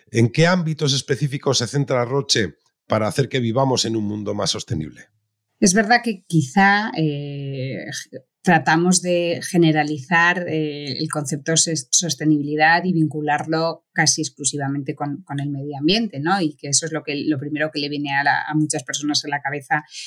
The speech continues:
Speaker 2: cuando se habla de sostenibilidad, sostenibilidad medioambiental. Bueno, pues en, en Roche queremos, eh, abarcar todo el amplio concepto que puede, eh, suponer la, la sostenibilidad, y lo que hacemos es intentar trabajar cada día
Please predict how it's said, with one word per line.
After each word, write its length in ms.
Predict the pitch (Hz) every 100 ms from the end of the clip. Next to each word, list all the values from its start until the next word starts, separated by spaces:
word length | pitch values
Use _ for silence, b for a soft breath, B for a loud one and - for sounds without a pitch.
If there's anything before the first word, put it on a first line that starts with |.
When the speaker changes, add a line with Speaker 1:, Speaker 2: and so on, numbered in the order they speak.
| B
Speaker 2:
cuando 240 | - 151 147
se 140 | -
habla 180 | 147 143
de 260 | 143 143 135
sostenibilidad, 720 | - 127 135 147 139 139 131
sostenibilidad 720 | 139 135 139 143 151 143 147
medioambiental. 720 | 170 147 151 147 147 135 - - B B B B B B
Bueno, 160 | 190 160
pues 200 | 147 -
en, 320 | - 175 160 -
en 200 | 180 170
Roche 460 | 175 196 - 226 226
queremos, 460 | 175 165 185 - -
eh, 440 | 165 - - - _ _ _ _ - - - _ -
abarcar 680 | - 165 160 175 165 185 185
todo 560 | 185 170 175 175 170 226 135 - -
el 200 | 170 170
amplio 380 | 170 170 180
concepto 480 | 165 165 185 160 196
que 120 | 190
puede, 520 | 165 160 156 151 151 143
eh, 260 | 160 147 143
suponer 500 | - 143 147 147 156
la, 280 | 151 147 -
la 140 | 156
sostenibilidad, 1000 | 143 160 156 156 156 147 151 165 185 202 -
y 100 | 165
lo 100 | 147
que 120 | 143
hacemos 420 | 131 165 175 180
es 160 | 165 -
intentar 560 | 170 156 151 151 160
trabajar 480 | - 160 160 - 160
cada 220 | 160 143 143
día 320 | 202 185